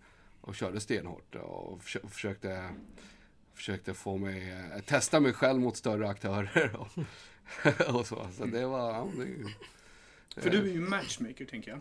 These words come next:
Speaker 1: Ja.
Speaker 2: Eh, också. Ehm, och det måste du ju ha haft en... Alltså, den erfarenheten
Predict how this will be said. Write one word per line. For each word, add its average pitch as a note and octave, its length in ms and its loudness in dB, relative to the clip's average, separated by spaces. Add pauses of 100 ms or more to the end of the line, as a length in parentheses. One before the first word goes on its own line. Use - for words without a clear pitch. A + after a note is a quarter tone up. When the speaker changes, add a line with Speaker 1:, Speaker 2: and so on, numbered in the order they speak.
Speaker 1:
Ja. C3+ 440 2
Speaker 2:
Eh, A#2+ 140 -6
också. B2+ 300 -4 (540)
Ehm, B2 300 -4 (180)
och C#3+ 360 0 (160)
det F3+ 420 -2
måste E3 440 -6
du D3 120 -2
ju C#3 80 -2
ha C3+ 280 -2
haft - 520 -8 (140)
en... B2 400 0 (120)
Alltså, C#3 280 -4 (680)
den F3 280 2
erfarenheten D#3 800 -4